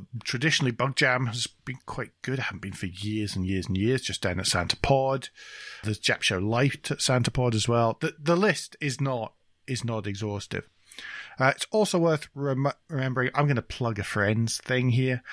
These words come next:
uh, but it's worth remembering about Raduno, so you can actually find car shows and things, events taking place,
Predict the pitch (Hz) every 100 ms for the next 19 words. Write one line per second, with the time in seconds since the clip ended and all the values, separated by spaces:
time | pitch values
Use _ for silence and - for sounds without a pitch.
0 | - - - 117 - 117 117 120 120 113
1 | - 107 107 107 104 104 98 98 98 -
2 | 95 92 - 110 98 113 104 98 95 -
3 | _ - - - - _ - - 107 95
4 | 104 - 92 90 - 101 90 - 92 92
5 | 92 87 - - - 95 98 98 92 -
6 | _ _ _ - 104 - 95 92 - 113
7 | 101 92 - - 98 - 95 - 92 90
8 | -